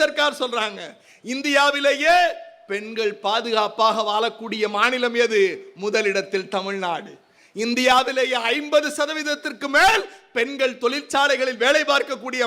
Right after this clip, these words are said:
மாநிலம் எது? தமிழ்நாடு. தொண்ணூத்தி ஒன்பது சதவீதம் இந்திய சுதந்திர வரலாற்றிலேயே எலிமெண்டரி ஸ்கூல் என்ரோல்மெண்ட்ல இந்தியாவில் முதல் மாநிலம் எது? தமிழ்நாடு. அந்த பெருமையை நமக்கு பெற்றுக் கொடுத்தவர் நம்முடைய அமைச்சர் அண்ணன் அன்பில் மகேஷ் பொய்யாமொழி.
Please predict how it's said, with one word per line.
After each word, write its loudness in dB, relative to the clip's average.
மாநிலம் 0
எது? -4
தமிழ்நாடு. 2
தொண்ணூத்தி 0
ஒன்பது 2
சதவீதம் 0
இந்திய 2
சுதந்திர 2
வரலாற்றிலேயே 2
எலிமெண்டரி 2
ஸ்கூல் 0
என்ரோல்மெண்ட்ல 2
இந்தியாவில் 4
முதல் 4
மாநிலம் 0
எது? 0
தமிழ்நாடு. 2
அந்த -4
பெருமையை 4
நமக்கு -2
பெற்றுக் 0
கொடுத்தவர் 2
நம்முடைய 4
அமைச்சர் 2
அண்ணன் 2
அன்பில் 0
மகேஷ் 2
பொய்யாமொழி. -4